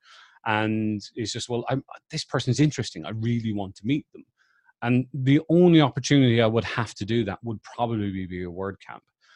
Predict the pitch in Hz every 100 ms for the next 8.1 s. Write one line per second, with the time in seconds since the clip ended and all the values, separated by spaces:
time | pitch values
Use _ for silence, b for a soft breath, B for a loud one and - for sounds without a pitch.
0 | b b 127 117 113 110 123 139 127 -
1 | 131 117 120 110 110 135 143 127 107 95
2 | 101 127 139 139 120 101 127 123 143 135
3 | - 107 - 107 104 98 - - - -
4 | 110 101 104 113 120 104 120 - 107 113
5 | 113 107 78 - - - - 107 104 131
6 | 113 107 104 104 98 90 - - 117 _
7 | b b b - 101 104 - - 131 104